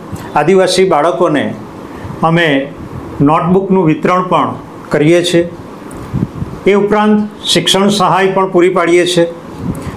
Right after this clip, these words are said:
તથા બારડોલી પ્રદેશની સામાજિક, ધાર્મિક, એ ઉપરાંત શૈક્ષણિક અને મેડિકલ સંસ્થાઓને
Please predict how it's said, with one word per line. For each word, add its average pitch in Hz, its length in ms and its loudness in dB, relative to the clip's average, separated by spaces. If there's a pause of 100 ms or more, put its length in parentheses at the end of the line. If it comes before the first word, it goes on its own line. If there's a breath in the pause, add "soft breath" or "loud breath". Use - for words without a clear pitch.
(100)
તથા 202 600 2 (340)
બારડોલી 180 400 4
પ્રદેશની 196 540 2
સામાજિક, 180 600 0 (840)
ધાર્મિક, 170 520 2 (1400)
એ 202 80 4
ઉપરાંત 190 520 2
શૈક્ષણિક 196 720 2 (200)
અને 190 180 2
મેડિકલ 185 520 2
સંસ્થાઓને 165 880 0